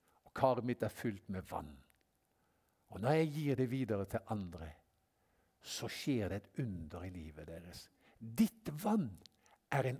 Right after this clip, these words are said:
annens vin. Forstår du det? Det han gir deg når han fyller deg med sin ånd,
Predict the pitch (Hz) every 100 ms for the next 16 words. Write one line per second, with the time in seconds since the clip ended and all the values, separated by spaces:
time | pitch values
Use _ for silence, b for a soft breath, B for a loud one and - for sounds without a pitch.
0 | - 160 151 131 127 - - 123 143 208
1 | 214 156 117 - _ _ _ _ _ _
2 | _ - 143 - 240 269 175 - - _
3 | _ _ _ B B B B B B _
4 | - 247 202 160 - 226 226 214 196 240
5 | 240 220 214 220 214 - 233 202 196 190
6 | 190 208 202 208